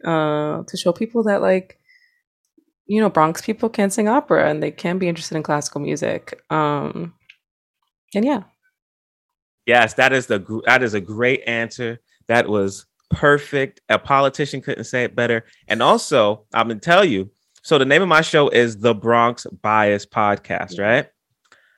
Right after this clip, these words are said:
Speaker 2: I have the same story. So the way I came up with this name was when I would travel places, you know,
Speaker 1: Mm-hmm.
Speaker 2: around the country, or even if I was blessed enough to go overseas somewhere, people would ask me, "Oh, Denzel, where you from? You know,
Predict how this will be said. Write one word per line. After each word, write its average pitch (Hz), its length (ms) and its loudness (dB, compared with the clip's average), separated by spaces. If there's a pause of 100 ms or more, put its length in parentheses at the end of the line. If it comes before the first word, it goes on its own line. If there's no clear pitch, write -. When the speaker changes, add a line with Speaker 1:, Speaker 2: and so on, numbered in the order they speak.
(160)
Speaker 2:
I 127 100 4
have 135 280 4
the 127 140 4
same 139 720 2
story. 113 680 2 (480)
So 123 440 0
the 117 100 -4
way 135 200 4
I 170 80 6
came 170 200 -2
up 131 80 -2
with 123 140 -6
this 117 160 -8
name 143 240 2
was 107 180 0
when 107 120 -4
I 117 120 0
would 113 140 -2
travel 127 460 2
places, 95 680 -4 (160)
you 185 180 -4
know, 101 100 0
Speaker 1:
Mm-hmm. 104 60 2
Speaker 2:
around 117 280 2
the 117 80 -2
country, 123 640 -2
or 107 180 -4
even 123 280 -2
if 113 140 -4
I 107 100 2
was 110 140 2
blessed 110 280 0
enough 107 180 -6
to 113 100 -8
go 101 160 0
overseas 104 480 -6
somewhere, 98 500 -8 (880)
people 160 220 0
would 139 120 8
ask 160 280 8
me, 147 140 -2
"Oh, 165 140 -2
Denzel, 208 460 -2
where 180 120 -2
you 190 80 -4
from? 190 360 -4
You 127 60 -6
know, 127 340 -4